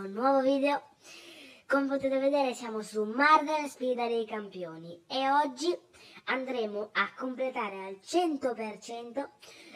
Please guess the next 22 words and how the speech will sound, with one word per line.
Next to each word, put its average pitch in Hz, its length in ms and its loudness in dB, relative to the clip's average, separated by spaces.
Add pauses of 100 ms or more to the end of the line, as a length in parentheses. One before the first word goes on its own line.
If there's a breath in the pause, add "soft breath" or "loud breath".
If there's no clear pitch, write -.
in 226 120 -2
modalità 220 480 0
difficile 220 760 -4 (600 loud breath)
la 226 260 2
missione 233 1080 0 (580 loud breath)
di 226 260 -8 (180)
Mojo. 160 680 -2 (420)
Ve 190 200 -2
la 190 180 -2
faccio 185 280 -12
vedere 190 480 -2
in, 185 220 -6
nelle 180 240 -2
missioni 208 500 -6
evento. 196 460 -8 (680 loud breath)
La 202 120 -4
missione 226 480 -2
chiamata 214 420 -4 (200)
X - 400 -6 (840 loud breath)
Comunica, 240 580 0 (840 loud breath)
questa 208 340 -6
qui. 240 220 2